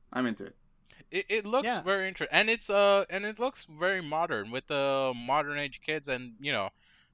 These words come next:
Speaker 2: you can definitely see the pandering to the po-, modern kids and all that. And honestly, I was fine with it. Like, it was for kids. It's like Shazam is a kid.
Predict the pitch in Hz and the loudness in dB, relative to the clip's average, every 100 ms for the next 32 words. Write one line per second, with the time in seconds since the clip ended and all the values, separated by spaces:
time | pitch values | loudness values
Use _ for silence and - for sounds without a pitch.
0 | _ _ 151 208 220 185 170 156 143 127 | _ _ -8 0 0 4 2 2 -2 -6
1 | - 120 113 147 135 117 107 104 101 113 | -6 -4 -4 0 0 0 -4 -6 -8 -6
2 | 107 107 107 107 107 104 104 _ - 135 | -2 -2 -2 -2 -2 -4 -6 _ -8 -8
3 | - 113 117 110 107 104 98 98 _ _ | -8 -4 -2 -2 -4 -10 -16 -20 _ _
4 | _ _ _ - 151 120 85 - - 104 | _ _ _ -2 0 0 -2 -10 -12 -10
5 | 98 92 92 104 107 _ - 165 147 123 | -6 -6 -2 -2 -2 _ -6 -6 -4 -2
6 | 127 165 - 262 - _ _ _ _ - | -2 -4 -8 -10 -10 _ _ _ _ 0
7 | 117 220 - 139 240 185 - 78 107 104 | 0 0 0 2 2 0 -4 -4 0 0
8 | - - _ _ - 135 156 160 - - | 0 -10 _ _ -6 -4 -4 -6 -8 -10
9 | 127 147 - 123 135 156 - 113 120 110 | -4 -4 -6 -4 -4 -4 -8 -8 -8 -10
10 | 113 - - 110 117 107 - 117 131 135 | -16 -18 -14 -2 -2 0 -4 -4 0 2
11 | 135 - - 127 127 127 120 - - 98 | 0 -4 -2 0 2 0 -2 -6 -10 -2
12 | 127 156 | -2 -2